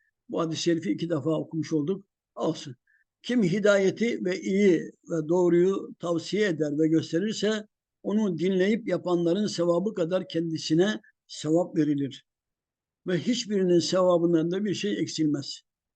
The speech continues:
Kim de dalalet ve sapıklığı tavsiye eder, insanları ona davet eder ve onun yolu gösterirse, onu dinleyip yapanların günahı kadar da ona günah yazılır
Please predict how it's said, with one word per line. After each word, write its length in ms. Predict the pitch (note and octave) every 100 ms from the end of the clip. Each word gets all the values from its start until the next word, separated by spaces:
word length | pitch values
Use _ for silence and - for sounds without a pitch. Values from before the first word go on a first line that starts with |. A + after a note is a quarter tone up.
| _ _ -
Kim 300 | - B3 A3+
de 200 | G3 F#3 -
dalalet 760 | - D3+ E3+ F3 F3+ F3+ A#3+ A#3+
ve 80 | G3+
sapıklığı 640 | - F3+ G3+ F#3+ F#3 F#3
tavsiye 440 | F3 F3 E3 F#3 F#3
eder, 280 | C#3 D#3+ D#3 _ _ _ _ -
insanları 500 | F#3+ F3+ G3 G3+ G3+
ona 300 | F#3+ G3 F#3
davet 340 | F#3 F#3+ G3
eder 300 | F3+ D#3+ D#3+ D#3 - _
ve 80 | E3
onun 340 | D#3+ F#3+ G3+ F3+
yolu 280 | E3 E3+
gösterirse, 880 | D#3 E3+ - E3+ F3+ F#3 F#3+ G#3+ G#3 _ _ _ -
onu 300 | G#3+ G3 D#3
dinleyip 480 | G3+ F#3+ F#3+ E3
yapanların 640 | G3 F#3 F#3 F3+ E3+ F3 D#3
günahı 400 | F3 F3+ F#3+ G3+
kadar 360 | E3 D#3+ D3+
da 280 | E3 G#3 G3 _ _ -
ona 360 | E3+ F#3 G3+ -
günah 320 | D#3 F3 E3+ D3+
yazılır 500 | D3 C3 E3+ F#3+